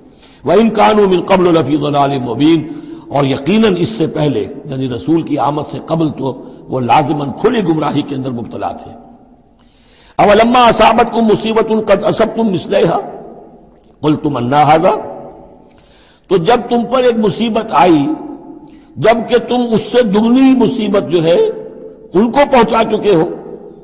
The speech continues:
"क़ुलतुम अन्ना हाज़ा", तुम कहते हो, "ये कहां से आ गया,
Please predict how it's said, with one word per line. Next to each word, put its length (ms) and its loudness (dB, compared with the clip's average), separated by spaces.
"क़ुलतुम 320 0
अन्ना 260 -2
हाज़ा", 340 4
तुम 160 -4
कहते 260 0
हो, 60 4
"ये 80 4
कहां 220 -2
से 120 -4
आ 120 2
गया, 200 -2